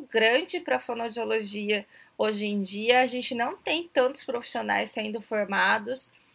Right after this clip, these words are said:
A gente tem pouquíssimos cursos pagos que estão abertos e os cursos públicos não têm crescido. Então, eu acho que a gente precisa realmente,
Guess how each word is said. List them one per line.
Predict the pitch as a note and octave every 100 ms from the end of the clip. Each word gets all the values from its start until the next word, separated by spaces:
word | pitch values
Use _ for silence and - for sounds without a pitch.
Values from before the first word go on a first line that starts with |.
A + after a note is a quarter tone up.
| _ _ _ _
A | - A3
gente | A#3 -
tem | B3
pouquíssimos | C4+ D4+ - F4 - D#4+ E4
cursos | - - C4+ F4 - C4+ - -
pagos | A#3 A3+ C4 A#3+ -
que | -
estão | A3 - A3
abertos | A3 G#3 G3 F#3+ A3+ - C#4 C#4 - - - _ _ -
e | A3+ A#3 A#3 A#3
os | A3+ -
cursos | B3 B3 B3
públicos | - B3 A#3+ A#3+ C4
não | A#3+ B3+
têm | D#4+ D#4+
crescido. | - C4 C#4 - A#3 G#3 C#4 E4+ - - - -
Então, | A3+ A#3 - A#3+ A#3+
eu | A#3+
acho | A#3 B3+ - -
que | A#3+
a |
gente | A#3+ B3+ -
precisa | A3+ B3+ - - B3+ B3+ A#3
realmente, | A3+ B3 B3+ C4+ A#3+ G#3+ A3 B3 - C4